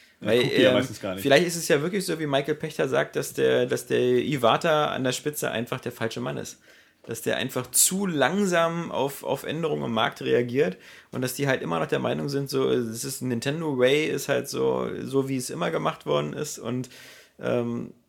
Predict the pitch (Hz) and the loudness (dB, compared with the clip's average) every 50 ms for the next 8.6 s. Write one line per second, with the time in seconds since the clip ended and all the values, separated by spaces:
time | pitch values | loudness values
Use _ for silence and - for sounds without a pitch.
0 | _ _ _ _ _ - - 135 156 170 180 180 160 - - 147 147 151 139 127 | _ _ _ _ _ -6 -4 -2 -2 0 -2 -2 -4 -4 -2 -2 -2 -2 2 0
1 | 131 139 139 135 131 147 151 180 165 160 165 165 156 156 151 151 151 143 139 156 | 0 0 0 -2 -2 -2 -2 -2 -4 -4 -2 0 0 0 0 0 -2 -2 -2 -2
2 | 143 135 135 143 151 143 143 135 - 143 185 214 147 - 107 104 101 104 104 117 | -4 -4 -4 -4 -6 -4 -4 -6 -8 -8 -10 -10 -8 -8 -8 -8 -6 -8 -6 -6
3 | 117 113 101 107 101 104 110 131 123 113 113 107 104 110 113 110 104 107 127 123 | -6 -6 -6 -4 -2 -2 -2 -2 -4 -6 -4 -2 -2 -2 -2 -2 -4 -4 -4 -4
4 | 110 107 - 123 107 95 - 123 135 - - 143 123 110 104 101 104 107 107 110 | -6 -6 -6 -8 -8 -6 -2 -2 -2 -2 0 -2 -4 -4 -4 -4 -6 -4 -6 -4
5 | 104 110 104 107 110 120 113 101 101 101 98 95 95 - 107 101 101 101 98 101 | -4 -4 -4 -4 -6 -6 -6 -6 -6 -8 -8 -10 -10 -10 -10 -10 -8 -8 -8 -8
6 | 98 98 - - 110 110 120 120 110 110 104 104 98 101 98 101 101 101 104 101 | -8 -8 -8 -8 -8 -8 -6 -6 -8 -8 -8 -10 -10 -10 -10 -8 -6 -6 -8 -8
7 | - 101 98 98 98 98 98 95 95 101 139 165 - - - 101 98 - 113 101 | -8 -10 -10 -10 -8 -8 -8 -6 -8 -8 -8 -10 -10 -8 -6 -6 -6 -6 -8 -10
8 | 95 92 104 127 - - 107 104 101 113 - | -10 -10 -10 -12 -12 -12 -12 -10 -8 -10 -10